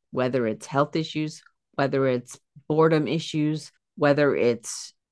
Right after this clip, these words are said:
stress issues. They do require more time. So hopefully this podcast has given you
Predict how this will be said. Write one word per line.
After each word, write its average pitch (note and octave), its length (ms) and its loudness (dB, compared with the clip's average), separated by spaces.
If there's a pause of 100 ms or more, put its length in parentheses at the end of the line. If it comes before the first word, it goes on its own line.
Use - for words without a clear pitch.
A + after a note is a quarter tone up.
stress - 480 0
issues. F3+ 600 -4 (280)
They E3+ 320 4
do D3+ 200 2
require C3 540 0
more B2+ 240 -6
time. - 360 -12 (440)
So C#3 180 2
hopefully G#3 720 6
this F3 260 2
podcast E3 640 4
has D#3 200 -4
given D#3 440 0
you D3 420 -2